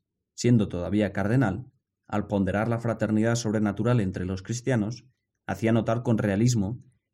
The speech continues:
que el hecho de ser hermanos no significa automáticamente que sean un modelo de amor, y recordaba que en la Sagrada Escritura abundan los ejemplos, desde el libro del Génesis hasta las parábolas que relata Jesús.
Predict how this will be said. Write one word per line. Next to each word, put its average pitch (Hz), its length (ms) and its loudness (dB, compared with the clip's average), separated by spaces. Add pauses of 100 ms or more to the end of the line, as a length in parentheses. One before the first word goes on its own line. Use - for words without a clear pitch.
que 98 140 -2
el 95 100 0
hecho 120 240 2
de 117 80 2
ser 120 160 0
hermanos 123 460 2
no 104 140 2
significa 123 580 2
automáticamente 101 1300 0
que 104 120 -2
sean 120 240 2
un 117 120 6
modelo 110 380 2
de 90 80 -2
amor, 110 360 -4 (640)
y 120 120 0
recordaba 117 540 0
que 135 80 -4
en 104 100 2
la 92 80 0
Sagrada 101 400 -2
Escritura 104 600 -4 (320)
abundan 117 440 4
los 107 140 0
ejemplos, 135 600 -4 (760)
desde 104 240 0
el 98 80 2
libro 117 280 4
del 117 140 4
Génesis 123 540 0
hasta 117 240 -2
las 98 160 -4
parábolas 120 440 0
que 104 120 -6
relata 98 380 -4
Jesús. - 480 -10